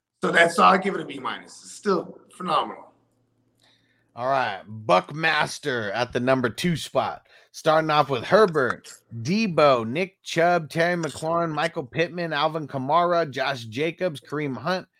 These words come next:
Speaker 2: Ryan Tannehill, Adam Thielen, Donald,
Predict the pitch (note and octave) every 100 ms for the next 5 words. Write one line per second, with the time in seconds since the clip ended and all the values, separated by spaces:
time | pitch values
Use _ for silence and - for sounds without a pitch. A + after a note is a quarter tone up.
0 | _ _ _ B2 D3 C#3 A#2+ D#3+ F#3+ G3
1 | G3+ G#3 G3 - _ _ _ C#3+ E3 D#3
2 | A#2+ - G3+ G#3+ G#3+ G#3 F#3 - _ A2+
3 | A2+ C3+ E3+ G3 G#3+ A3 A3 F#3+